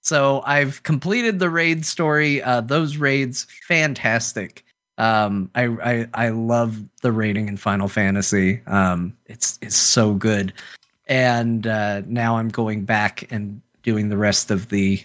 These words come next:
main story quest to see where that's gonna go. Uh, it seems like it's going some crazy places. If you are a fan of Final Fantasy four,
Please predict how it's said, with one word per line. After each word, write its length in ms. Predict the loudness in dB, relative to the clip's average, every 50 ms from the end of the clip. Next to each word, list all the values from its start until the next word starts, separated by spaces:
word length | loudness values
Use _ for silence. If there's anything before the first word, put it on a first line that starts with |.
| -8 _ _ -4
main 240 | -2 -2 0 0 0
story 400 | -2 -2 0 -2 0 0 -2 -2
quest 400 | 0 2 2 2 2 0 -4 -2
to 40 |
see 180 | -4 -2 0 0
where 120 | -2 -2 -2
that's 280 | 0 0 0 0 0
gonna 200 | -2 -2 -2 -2 0
go. 440 | 0 2 4 4 4 4 2 0 -4 -16 -20 -20 -20 _ _ -4 -2
Uh, 220 | 2 2 2 0 0
it 160 | -4 -4 -2
seems 300 | 0 0 2 0 2 0
like 160 | 0 0 0
it's 120 | -2 -4 -2
going 220 | -2 -2 -2 -2
some 160 | -4 -6 -8 -8
crazy 480 | -10 -2 0 2 2 2 2 0 0 -2
places. 560 | 2 2 4 4 4 2 2 0 -2 -2 -4
If 160 | -8 -6 -4
you 80 | -2 -2
are 80 | -2 -2
a 40 | -4
fan 360 | -2 0 0 0 2 0 -2
of 260 | -2 -2 -4 -6 -6
Final 300 | -4 -4 -2 0 0 0
Fantasy 480 | -2 0 -2 0 0 -2 -4 -4 -6 -6
four, 560 | -6 -2 0 0 2 2 2 2 2 0